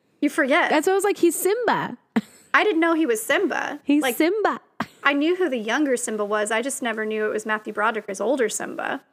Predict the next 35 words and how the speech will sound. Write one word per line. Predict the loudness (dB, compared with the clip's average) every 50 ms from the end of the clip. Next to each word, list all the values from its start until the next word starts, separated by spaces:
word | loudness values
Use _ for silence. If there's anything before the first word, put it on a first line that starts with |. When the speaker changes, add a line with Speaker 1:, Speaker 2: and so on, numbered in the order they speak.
| _ _
Speaker 2:
Yeah. | 0 2 2 2 2 2 0 -4 -8 _ _ _ _ _ -20 -20 -8 -2
Speaker 1:
Wow. | 0 2 2 2
Speaker 2:
It's | 2
kind | 2 2 2 2
of | 2 0 -2 _ _
crazy | 0 2 2 4 2 0 0
'cause | 2 2
I | 2 2 2
saw | 2 2 2 2 4 4
him | 2 2 2 0 0
first | 0 0 2 2 2 0 -2 -4 -10 -8 -2
as, | 0 2 2 2 0 -2 -6 -10
like, | -4 -2 0 0 2 0
I | -2
saw | 0 2 2
him | 2 2 2
first | 0 0 0 2 0
as | -2 0 0
Leo | 2 2 2 2
Bloom | 0 0 0 2 2 2 2 2 0 -2 -6 -10 -20 -20 _ _ _ _ _ _
with | -2 2 2 2 2 2 -2 -6 -16 _ -20 _ _ _ _ _ _ -2
Nathan | 0 0 2 2 0 0 0 0
Lane | 2 2 2 2 2 0 0 -2
Speaker 1:
Mm-hmm. | -2 -4 -2 0
Speaker 2:
and | 2 2 2
then | 2 2 0 2
watched | 0 0 0 -2 -4 -8 -12 -12 -18 -18 _
Lion | -4 -2 0 0 0 -2 -2
King | -2 -2 -2 0
and | -2
I | -2
was | -2 -4
like, | -4 -4
"What | -4 -2 -2
the | -4 -6